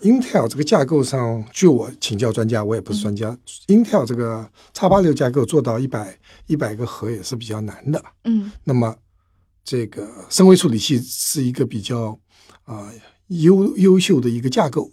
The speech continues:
Speaker 1: 它能做到二百六十
Speaker 2: 嗯。
Speaker 1: 核。
Speaker 2: 哦，所以我们才能说这个是全球最领先的计算速度。
Speaker 1: 呃，所以它做到了全球最领先的超级计算机里面做得最快，
Speaker 2: 嗯。
Speaker 1: 是有一定的道理的。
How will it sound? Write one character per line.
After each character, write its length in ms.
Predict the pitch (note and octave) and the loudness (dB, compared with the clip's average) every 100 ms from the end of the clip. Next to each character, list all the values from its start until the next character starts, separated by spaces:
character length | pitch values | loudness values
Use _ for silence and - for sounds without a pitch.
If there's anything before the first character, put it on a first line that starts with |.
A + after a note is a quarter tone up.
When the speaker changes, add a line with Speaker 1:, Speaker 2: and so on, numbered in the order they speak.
| - | -2
Speaker 1:
它 140 | B3 | 0
能 360 | A2+ A2+ B2 B2 | 2 0 -6 -8
做 240 | - B2 | -6 -6
到 80 | A2 | -6
二 140 | A#2 | -10
百 80 | A2+ | -10
六 140 | F#2+ A2 | -10 -10
十 100 | - | -12
Speaker 2:
嗯。 40 | |
Speaker 1:
核。 580 | - _ _ _ _ G#3+ | -20 _ _ _ _ -8
Speaker 2:
哦， 240 | G#3+ C#4 - _ _ _ _ - _ _ | -8 -8 -12 _ _ _ _ -20 _ _
所 240 | - - | -10 0
以 140 | A#3+ D4+ | 2 2
我 160 | A#3+ | 0
们 140 | D#3+ E3+ | -2 -8
才 160 | - F#3 | -10 -12
能 180 | E3+ | -10
说 180 | G3+ G3+ | -10 -12
这 180 | G#3 G#3+ | -12 -12
个 100 | G#3 | -12
是 180 | G3+ F#3 | -12 -14
全 320 | F#3 - E3 | -14 -12 -10
球 200 | G#3+ G3 | -10 -10
最 160 | - G#3+ | -10 -10
领 180 | F#3 A3 | -10 -12
先 260 | - G3+ | -10 -8
的 140 | G3 - | -10 -12
计 180 | - | -14
算 180 | F#3 F3+ | -12 -12
速 200 | F#3 - | -12 -16
度。 220 | - - - - - _ _ | -16 -18 -20 -20 -20 _ _
Speaker 1:
呃， 120 | C3+ B2+ | -6 -6
所 320 | - - - | -6 0 8
以 60 | A3 | 8
它 140 | F3 | 8
做 280 | F3+ - A3+ | 2 4 4
到 280 | A#2+ C3+ - | 4 0 -2
了 80 | - - | -10 -10
全 180 | - A#2 | -4 -2
球 160 | A#2 | -2
最 300 | A#2 - C#3 | -4 0 0
领 220 | G#2+ G#2+ - | 0 -4 -12
先 400 | - B2+ A#2+ A#2 | -8 -4 -4 -4
的 260 | A2 F#2+ F#2+ G2 G#2+ | -6 -8 -12 -18 -12
超 200 | A#2+ G#2+ | -10 -10
级 100 | - | -12
计 120 | - | -18
算 220 | G#2 G2+ F#2 | -16 -16 -18
机 180 | - G#2 | -12 -12
里 80 | |
面 100 | A#2 _ _ _ _ _ | -14 _ _ _ _ _
做 180 | - G#3 | -10 -8
得 160 | G#3 - | -8 -10
最 160 | - - | -14 -16
快， 200 | - A#2 | -14 -16
Speaker 2:
嗯。 40 | - _ | -18 _
Speaker 1:
是 140 | - | -4
有 60 | B2 | -2
一 80 | G#2+ | -2
定 180 | A#2+ C3 | -2 -4
的 100 | A2+ | -2
道 260 | - G3 | 0 -2
理 60 | - | -2
的。 240 | - _ | -14 _